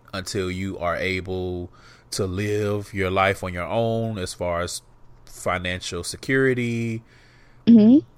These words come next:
Speaker 1: Um, depending on your level of flamboyance and femininity, you have a whole other set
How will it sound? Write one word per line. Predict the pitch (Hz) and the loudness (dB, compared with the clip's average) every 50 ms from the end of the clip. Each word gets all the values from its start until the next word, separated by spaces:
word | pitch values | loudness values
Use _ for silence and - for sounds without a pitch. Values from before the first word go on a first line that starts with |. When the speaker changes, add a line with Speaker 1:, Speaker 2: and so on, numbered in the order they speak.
| - - - - - _ - - - - - - - - - - - | -20 -20 -20 -20 -20 _ -20 -20 -20 -20 -20 -20 -20 -20 -10 -6 -4
Speaker 1:
Um, | 101 95 92 92 90 87 87 87 82 85 95 101 95 | -4 -4 -4 -6 -6 -8 -10 -12 -14 -14 -16 -14 -10
depending | 98 98 - - 123 127 123 113 113 107 104 | -10 -10 -6 -2 -2 -2 0 0 -2 -4 -4
on | 76 98 101 98 92 | -4 -4 -4 -2 -2
your | 95 95 | -2 -2
level | 101 107 107 104 98 104 101 95 71 | -2 0 -2 -2 0 -2 -2 -2 -2
of | 92 95 - | -4 -6 -6
flamboyance | - 104 95 92 92 90 87 95 110 107 113 117 117 113 113 113 110 107 - - - - - - | -6 -4 -4 -4 -4 -6 -6 -6 -4 -2 -2 -2 -2 -2 -2 -4 -4 -6 -8 -10 -12 -12 -10 -8
and | 87 95 92 90 87 90 - | -6 -4 -4 -4 -6 -8 -6
femininity, | - 107 98 90 90 92 107 117 123 131 127 120 123 | -6 -6 -6 -4 -4 -2 -2 -2 0 0 0 0 0
you | 123 123 123 123 120 110 104 101 | 0 0 0 0 -2 -2 -4 -4
have | 98 101 92 82 | -2 -2 -2 -2
a | 87 | -2
whole | 90 107 107 104 104 104 101 92 - | -2 0 0 2 2 2 0 0 0
other | - 110 113 113 113 | 0 0 0 0 -2
set | 110 - - 127 117 117 113 113 | -4 -2 0 2 4 4 4 2